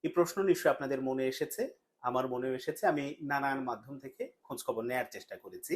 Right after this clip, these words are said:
হ্যাঁ, এটা ভাববেন না যে ফুটবল ফেডারেশন তাকে ডাকেনি। ফুটবল ফেডারেশন ডেকেছিল, তার সাথে কথা বলেছে, কিন্তু তিনি যেটা কারণ দেখিয়েছে বা তার পরিবারের পক্ষ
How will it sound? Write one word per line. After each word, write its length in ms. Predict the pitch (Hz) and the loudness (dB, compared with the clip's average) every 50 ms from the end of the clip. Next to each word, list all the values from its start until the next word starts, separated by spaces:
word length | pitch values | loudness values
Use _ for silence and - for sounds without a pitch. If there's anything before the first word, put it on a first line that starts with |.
| - - _ _ _ _ _ _ _ _ _ _ - | -4 -4 _ _ _ _ _ _ _ _ _ _ 0
হ্যাঁ, 160 | 143 113 107 - - - | 0 0 0 -2 2 2
এটা 200 | 165 160 196 180 | 4 10 10 10
ভাববেন 320 | 165 160 147 - - 135 135 | 10 10 6 6 6 2 2
না 80 | 143 147 | 4 4
যে 100 | 180 185 180 | 4 4 4
ফুটবল 260 | - 143 135 143 135 131 | 2 0 2 2 0 2
ফেডারেশন 400 | - 139 131 131 127 - - 131 120 120 | 0 -2 -2 -2 -6 -6 -8 -8 -8 -8
তাকে 160 | 110 - 110 | -10 -10 -8
ডাকেনি। 320 | 98 104 - - - _ - - | -8 -8 -8 -10 -16 _ -20 -16
ফুটবল 220 | - 135 139 147 147 | -12 -6 -4 -4 -4
ফেডারেশন 420 | - 147 131 131 131 131 - 147 139 | -4 -6 -4 -4 -4 -4 -6 -12 -10
ডেকেছিল, 440 | 123 120 113 - 123 - - 135 139 170 | -8 -8 -8 -8 -10 -12 -10 -6 -6 -4
তার 140 | - 127 127 - | -4 -4 -8 -8
সাথে 140 | - - 117 | -12 -8 -4
কথা 200 | 127 127 - 151 | -4 -2 -2 -2
বলেছে, 320 | 147 156 156 160 - - - - - _ _ _ _ _ _ _ _ - | -2 -2 -2 -4 -2 -4 -6 -6 -6 _ _ _ _ _ _ _ _ -2
কিন্তু 220 | 156 156 - 175 175 180 - - _ _ _ _ - | -2 2 8 6 6 6 6 -6 _ _ _ _ 2
তিনি 160 | 196 196 220 262 240 | 4 4 4 6 6
যেটা 220 | 202 - 180 - - - | 6 6 6 6 6 8
কারণ 200 | 120 117 123 123 131 131 | 6 6 6 4 4 4
দেখিয়েছে 520 | 131 120 120 - 139 143 135 - - 233 349 - - _ _ _ _ _ _ _ _ - | 2 2 2 2 0 0 0 2 0 0 0 0 -4 _ _ _ _ _ _ _ _ 2
বা 100 | 127 123 123 123 | 6 6 6 6
তার 180 | - 139 123 - - | 4 2 2 6 6
পরিবারের 360 | 151 147 143 147 139 147 151 - | 4 6 8 6 6 6 4 2
পক্ষ 160 | 147 135 | 0 0